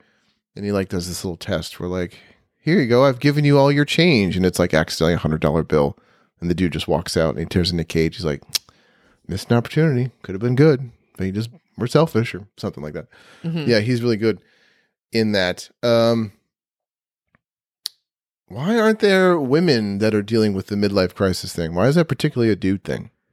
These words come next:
Speaker 2: I mean, that's pretty deep, honey.
Speaker 1: Well, what the
Speaker 2: Um,
Speaker 1: hell are we doing here?
Speaker 2: I mean, <laughs> I, I think that we're, that there are plenty of movies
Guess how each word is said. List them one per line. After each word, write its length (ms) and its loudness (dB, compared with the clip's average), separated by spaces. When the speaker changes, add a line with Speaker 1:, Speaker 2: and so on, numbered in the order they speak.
Speaker 2:
I 40 -10
mean, 200 -10
that's 260 -12
pretty 220 -18
deep, 280 -14
honey. 300 -18
Speaker 1:
Well, 280 2
what 100 0
the 60 0
Speaker 2:
Um, 40 2
Speaker 1:
hell 140 4
are 40 2
we 80 4
doing 240 2
here? 240 -6
Speaker 2:
I 80 -2
mean, 200 0
<laughs> 880 -6
I, 480 0
I 80 2
think 320 -2
that 140 0
we're, 640 -2
that 280 0
there 340 0
are 100 0
plenty 380 0
of 80 -2
movies 600 -6